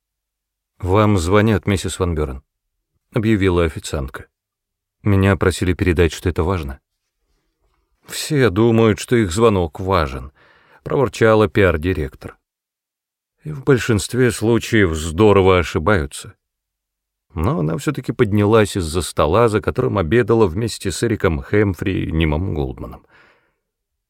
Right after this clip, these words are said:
Вернулась она буквально через минуту. Пришла одна из тех анкет. Почерк Арчимболта.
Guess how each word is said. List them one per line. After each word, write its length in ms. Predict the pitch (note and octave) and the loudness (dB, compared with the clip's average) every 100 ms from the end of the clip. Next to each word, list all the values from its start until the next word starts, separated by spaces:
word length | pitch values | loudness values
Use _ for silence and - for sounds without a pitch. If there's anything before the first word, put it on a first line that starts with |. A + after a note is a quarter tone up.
| _ - | _ -12
Вернулась 680 | C3+ C#3 F#2 G#2+ A#2+ B2+ - | -2 0 2 2 4 2 2
она 180 | B2 A#2+ | 2 2
буквально 640 | B2+ - F#2 F2+ E2+ F2 | -2 -4 2 4 4 0
через 320 | - F#2 F2+ | -2 -2 -2
минуту. 480 | E2+ G2+ D2+ - - _ _ _ _ _ _ _ _ _ _ _ | -2 -2 -4 -6 -18 _ _ _ _ _ _ _ _ _ _ _
Пришла 560 | - F#2+ D#2+ G2 F#2 F2+ | 0 0 0 2 4 4
одна 300 | D2+ F#2 F2+ | 4 2 2
из 200 | E2 - | 2 0
тех 220 | G#2 F2+ | 0 2
анкет. 500 | F#2+ E2+ - E2 - _ _ _ _ _ _ _ | 0 -2 -4 -6 -8 _ _ _ _ _ _ _
Почерк 540 | A2 G2+ - F#2+ - | 2 2 2 -2 2
Арчимболта. 840 | F#2 - F#2 E2 G2 E2 - - | -2 0 0 0 0 -4 -8 -18